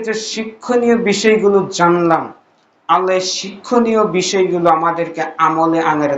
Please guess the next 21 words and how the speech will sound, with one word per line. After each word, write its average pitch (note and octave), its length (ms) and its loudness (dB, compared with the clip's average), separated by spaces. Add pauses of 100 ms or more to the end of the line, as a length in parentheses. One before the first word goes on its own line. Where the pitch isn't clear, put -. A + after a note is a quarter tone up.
তৌফিক D3 340 -2 (120)
দান D3 200 -6
করুন, C#3 200 -8 (260)
আমিন। B2+ 240 -6 (520)
এবং G#3 400 0 (580)
যতগুলো B3+ 680 0 (280)
আলোচনা G#3+ 480 -4 (120)
কোরআন F#3+ 280 2 (120)
এবং G3+ 140 -2 (160)
হাদিস F3+ 320 -2 (160)
থেকে G3 220 0 (540)
হয়েছে, E3+ 480 0 (580)
এগুলো F#3 280 2 (180)
পালন F3+ 280 2 (120)
করা F3 180 2 (140)
তৌফিক E3+ 320 -4 (100)
দান E3+ 140 0 (100)
করুন, D3+ 240 0 (340)
আমিন। D3 380 0 (340)
আরো C#4 220 4 (140)
যদি C4 200 -4